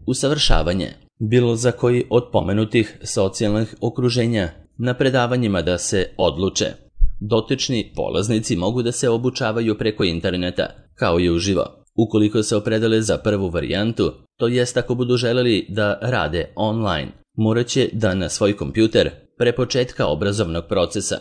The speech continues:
instaliraju specijalni tip softvera,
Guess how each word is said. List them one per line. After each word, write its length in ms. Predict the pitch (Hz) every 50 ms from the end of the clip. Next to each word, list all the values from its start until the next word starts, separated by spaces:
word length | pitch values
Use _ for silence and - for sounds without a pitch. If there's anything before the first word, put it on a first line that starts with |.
| - - _ _ _ -
instaliraju 760 | 120 120 117 - - - 123 120 127 123 120 117 113 95 85
specijalni 800 | - - - 135 123 117 - - - 104 87 71 62 64 - -
tip 220 | - 101 80 -
softvera, 500 | - - 104 85 82 - - 98 69 -